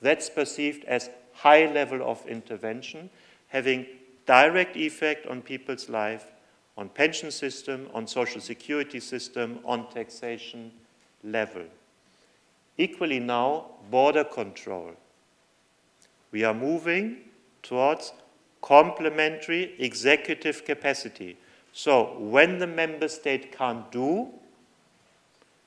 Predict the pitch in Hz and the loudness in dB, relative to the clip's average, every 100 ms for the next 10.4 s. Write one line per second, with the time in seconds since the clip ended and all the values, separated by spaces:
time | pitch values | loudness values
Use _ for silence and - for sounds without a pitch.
0 | _ _ - 117 107 123 151 170 190 151 | _ _ -4 -2 2 6 6 6 0 -2
1 | - 160 160 165 151 135 - 143 143 147 | 2 2 2 -2 -4 -6 0 0 0 -6
2 | 147 127 113 117 120 143 147 175 220 214 | -6 -6 -4 -2 0 -2 -2 -4 -6 -12
3 | - 123 - 123 - 135 135 156 185 - | -10 -8 -8 -10 -8 -2 4 4 4 -2
4 | - 143 139 160 165 131 117 123 127 135 | 0 0 0 -2 -4 -6 0 0 0 -4
5 | 147 - 139 131 - 117 87 - _ _ | -6 -12 -10 -8 -4 -6 -6 -16 _ _
6 | _ _ 123 143 - 147 - 139 - 127 | _ _ 2 2 -2 -10 -8 -6 0 0
7 | 127 135 123 120 113 - 120 127 117 113 | 0 -4 -6 -8 -12 -8 -6 -6 -8 -12
8 | - 120 123 113 107 110 117 117 117 - | -8 -6 -6 -4 -2 -4 -6 -8 -8 -10
9 | 120 120 - - - _ _ - - 123 | -14 -14 -20 -20 -20 _ _ -14 -10 -6
10 | 127 - 98 | -6 -6 -10